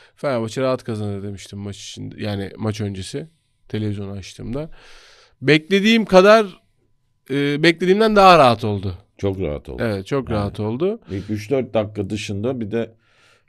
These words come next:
Speaker 2: e, üçüncü çeyreğin ilk üç dört dakikası o dört top kaybı yaptı çok kısa bir sürede
Speaker 1: Hı hı.
Speaker 2: Vesely ile şey,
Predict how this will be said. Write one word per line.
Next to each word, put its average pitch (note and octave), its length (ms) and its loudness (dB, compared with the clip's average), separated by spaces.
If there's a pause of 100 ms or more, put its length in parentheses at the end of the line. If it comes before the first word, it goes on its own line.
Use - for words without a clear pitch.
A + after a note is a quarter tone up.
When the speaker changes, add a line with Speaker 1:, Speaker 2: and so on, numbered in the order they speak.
Speaker 2:
e, F2 40 -6 (440)
üçüncü A2+ 420 -6
çeyreğin G2 580 -2 (440)
ilk F#2+ 260 -12
üç F#2+ 240 -12
dört G#2 260 -6
dakikası G2 640 -10 (380)
o F2 240 -10 (680)
dört G2 240 -4
top G#2 220 -4
kaybı F2+ 280 -2
yaptı D#2+ 400 -8
çok - 220 -14
kısa E2 280 -8
bir D2+ 40 -12
sürede E2+ 380 -6
Speaker 1:
Hı G#2+ 80 0
hı. F2 160 -10
Speaker 2:
Vesely E2+ 480 -8
ile E2 320 -12
şey, F2 240 -12